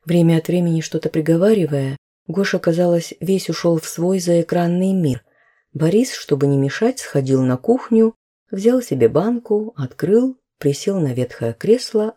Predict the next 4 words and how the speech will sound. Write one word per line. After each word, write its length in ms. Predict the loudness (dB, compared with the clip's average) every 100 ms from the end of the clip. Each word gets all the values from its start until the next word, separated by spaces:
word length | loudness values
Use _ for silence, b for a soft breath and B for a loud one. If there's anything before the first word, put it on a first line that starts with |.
| _
отпил. 680 | -8 -8 -10 -6 -4 -6 -10 _ _ _ _ _ _ _ -10
Гоша 400 | -2 -2 0 -4
постукивал, 960 | -4 -8 -4 -2 -2 2 6 6 4
пощёлкивал, 1200 | 0 -8 -10 -8 2 2 2 0 2 4 4 2